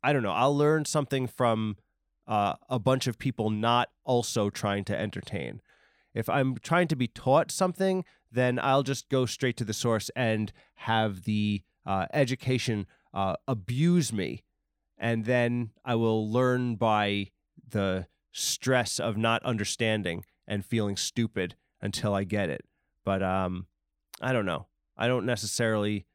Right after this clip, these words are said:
think that, um, pop education is my genre. It's just not my genre. Some people, that's the wonderful thing about, uh, the world. The world can just be whatever it wants to be, and you can plug in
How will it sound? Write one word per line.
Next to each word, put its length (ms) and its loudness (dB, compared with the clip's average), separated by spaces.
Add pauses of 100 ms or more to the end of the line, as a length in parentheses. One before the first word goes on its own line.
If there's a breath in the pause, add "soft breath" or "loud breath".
(160)
think 580 -4 (180)
that, 580 0 (340)
um, 500 -2
pop 480 -2
education 760 -4 (300)
is 160 2
my 240 6
genre. 520 4
It's 140 -2
just 200 -2
not 160 2
my 160 2
genre. 380 0
Some 140 -4
people, 340 0 (200 loud breath)
that's 160 -2
the 80 0
wonderful 360 0
thing 240 0
about, 320 2 (400)
uh, 160 -2
the 100 0
world. 460 2 (240 soft breath)
The 80 -4
world 320 2
can 160 -2
just 260 -4
be 320 0 (180)
whatever 400 0
it 60 2
wants 300 -2
to 80 -2
be, 400 0 (260)
and 420 -2 (160)
you 160 2
can 180 -2
plug 440 0
in 380 0